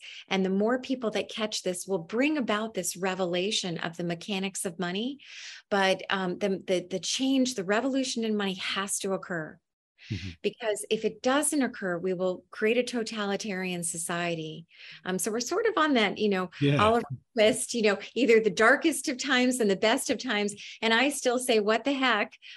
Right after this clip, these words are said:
Speaker 1: Um, it's gonna bring the best of times, but let's, let's learn this information and join together so we can actually make the change through inspiration rather than pain.
Speaker 2: Mm-hmm. Absolutely.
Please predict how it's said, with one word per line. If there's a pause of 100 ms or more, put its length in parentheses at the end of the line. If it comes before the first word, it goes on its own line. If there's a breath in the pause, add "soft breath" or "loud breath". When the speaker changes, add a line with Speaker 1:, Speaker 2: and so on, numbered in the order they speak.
(120)
Speaker 1:
Um,
it's
gonna
bring
the
best
of
times,
but
let's,
let's
learn
this
information
and (320 loud breath)
join
together
so
we
can
actually (720 loud breath)
make
the
change
through
inspiration
rather
than
pain. (320)
Speaker 2:
Mm-hmm. (280)
Absolutely.